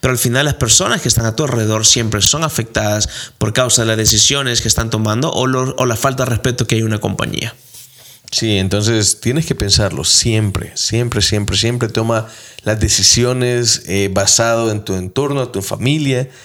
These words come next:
Speaker 2: en las personas que va a afectar, en las relaciones o los puentes que vas a quemar, porque de alguna manera vas a quemar algunos puentes. Y, y va a ser doloroso el que te equivoques, pero más doloroso es no equivocarte a tiempo,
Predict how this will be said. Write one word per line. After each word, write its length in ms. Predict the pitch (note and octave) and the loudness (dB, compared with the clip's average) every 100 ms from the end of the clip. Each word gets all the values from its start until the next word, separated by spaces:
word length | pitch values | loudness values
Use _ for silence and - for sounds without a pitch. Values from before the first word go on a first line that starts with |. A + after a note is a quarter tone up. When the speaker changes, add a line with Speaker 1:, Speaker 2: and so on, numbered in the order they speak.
| - - - | -20 -18 -4
Speaker 2:
en 260 | F#2 G2 | 0 2
las 140 | G2 - | 0 0
personas 400 | F2 A#2+ A#2+ A#2 | 0 0 -2 -2
que 120 | F#2+ | 0
va 100 | G#2 | 0
a 40 | |
afectar, 580 | G#2 - - B2 D3 C#3+ | 0 -6 0 2 2 2
en 120 | G#2 | 2
las 100 | G2+ | 2
relaciones 680 | G2 F#2 - A#2 B2+ A#2+ - | 2 2 2 2 0 0 -2
o 100 | G#2+ | 0
los 160 | G2+ G2 | 2 0
puentes 460 | - C#3 C#3+ A2+ G#2+ | 0 0 0 -2 0
que 120 | F#2+ | 2
vas 160 | G#2 | 2
a 120 | A2+ - | 0 -2
quemar, 560 | F2+ G#2+ D#3+ F3 - - - - - - | -4 0 0 -2 -12 -20 -20 -20 -18 -6
porque 220 | G2+ G2+ | -2 0
de 40 | |
alguna 240 | G2 B2+ D3 | 2 2 2
manera 320 | B2 D#3 B2+ | 0 0 2
vas 140 | A#2+ | 2
a 80 | C#3 | 0
quemar 240 | - A#2+ A#2 | 0 0 0
algunos 320 | G#2+ A2 F2 | 0 -2 -2
puentes. 560 | D3+ D3 - - - _ _ _ _ _ _ _ - | -4 -4 -8 -14 -14 _ _ _ _ _ _ _ -2
Y, 460 | C3+ A#2+ A2+ - | 0 2 0 -2
y 300 | - B2 A#2 | -2 0 2
va 120 | G2+ A#2 | 2 2
a 40 | |
ser 240 | - D3+ | 2 2
doloroso 680 | B2+ A#2+ G#2 D3 G3+ C#3+ A2 | 2 2 2 0 0 0 0
el 120 | G2+ | 0
que 160 | G#2+ G2 | -2 -2
te 100 | G#2 | -4
equivoques, 920 | - G2+ F#2 - D#3 F3 E3 - - - - - - - _ - - - | -2 -2 -2 0 -2 0 0 -2 -4 -16 -20 -20 -20 -20 _ -20 -12 -2
pero 220 | B2+ A2 | 0 2
más 220 | C3+ E3+ | 0 0
doloroso 580 | E3 B2+ D3 F3 C#3 B2+ | 2 2 0 0 2 2
es 460 | C3 C#3 B2+ - | 2 0 -2 -4
no 200 | A#2 B2 | -2 0
equivocarte 680 | C#3+ C#3+ A#2+ G#2 A#2 B2+ G#2+ | 0 0 -2 0 0 0 -2
a 100 | G2 | -2
tiempo, 400 | - C#3 G2+ - | 0 0 0 -4